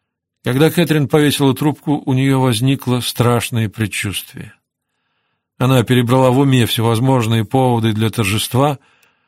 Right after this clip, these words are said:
но ей мерещилось одно и то же, и она боялась, что не выдержит. В пять часов вечера того же дня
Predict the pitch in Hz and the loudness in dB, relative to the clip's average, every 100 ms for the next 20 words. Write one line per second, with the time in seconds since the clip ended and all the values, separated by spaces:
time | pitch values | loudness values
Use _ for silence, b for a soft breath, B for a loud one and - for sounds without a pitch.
0 | _ _ _ _ - 107 127 156 139 143 | _ _ _ _ -6 -2 0 2 2 2
1 | 151 - 143 139 - 143 117 143 147 - | 0 -2 -2 -2 -2 -4 0 0 0 -2
2 | 120 95 85 - - _ _ _ _ _ | -2 -4 -8 -20 -20 _ _ _ _ _
3 | - 120 139 131 123 123 135 120 101 - | -2 0 2 2 2 2 2 0 -2 -4
4 | 123 113 113 107 85 87 - 139 _ _ | -2 0 0 -2 -4 -10 -14 -20 _ _
5 | _ _ _ _ _ _ _ _ _ _ | _ _ _ _ _ _ _ _ _ _
6 | _ _ _ _ - 185 - - 160 135 | _ _ _ _ -2 0 0 0 0 2
7 | 147 135 139 131 131 131 113 107 104 123 | 0 2 0 0 0 2 0 -2 -2 -2
8 | 143 | -2